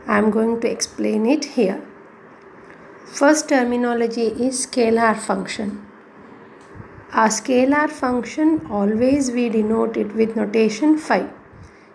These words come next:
in the form of x square y plus three x, any some function in terms of x, y, z. Observe that scalar function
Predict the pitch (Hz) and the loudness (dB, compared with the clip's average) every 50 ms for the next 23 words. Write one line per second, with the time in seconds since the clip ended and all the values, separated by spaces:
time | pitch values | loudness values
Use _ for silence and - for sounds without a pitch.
0 | - - 254 226 240 240 247 247 247 - 233 220 220 220 220 240 294 330 349 339 | -12 -6 -4 -2 -2 0 -2 -2 -2 0 0 0 0 0 2 4 4 4 4 2
1 | - - - 208 202 - - - - - 247 233 240 240 233 240 233 226 226 220 | -4 -6 -6 -4 -4 -4 -8 -8 -6 -2 0 2 4 4 4 2 2 0 0 0
2 | 220 214 214 - 247 226 233 - - 233 208 208 214 208 208 208 - - - - | -2 -2 -2 -4 -6 -6 -6 -8 -6 -4 -4 -2 -2 -4 -4 -6 -10 -12 -14 -18
3 | - - - - 294 311 320 320 320 302 302 - 262 233 220 220 - 240 233 214 | -20 -14 -4 2 4 6 6 8 6 4 4 4 2 2 2 0 -2 -2 -2 -2
4 | 202 - 285 294 311 359 - - - - - - - 254 247 247 247 254 262 240 | -4 0 0 0 0 0 -2 -6 -18 -20 -16 -4 2 4 4 4 4 4 2 2
5 | 233 226 226 - 339 392 381 - - 233 220 226 - - - 233 208 202 - - | 0 -2 -2 -2 -2 -2 -2 -2 -2 -2 -2 -2 -2 -4 -2 0 0 0 -2 -2
6 | - 180 180 - - - - - - - - - - - - - - 220 202 208 | -6 -10 -10 -12 -18 -20 -20 -20 -20 -20 -20 -20 -20 -20 -16 -6 -4 -2 -2 0
7 | 208 269 262 269 269 240 277 302 359 - - - - - 262 233 233 240 254 277 | 2 2 2 2 2 2 2 0 0 -2 -6 -8 -4 2 4 4 6 6 6 6
8 | 302 311 311 311 - 277 254 240 233 226 - - - 311 330 381 392 | 6 4 2 0 -4 -4 -2 -2 -2 -4 -8 -4 -2 0 2 2 0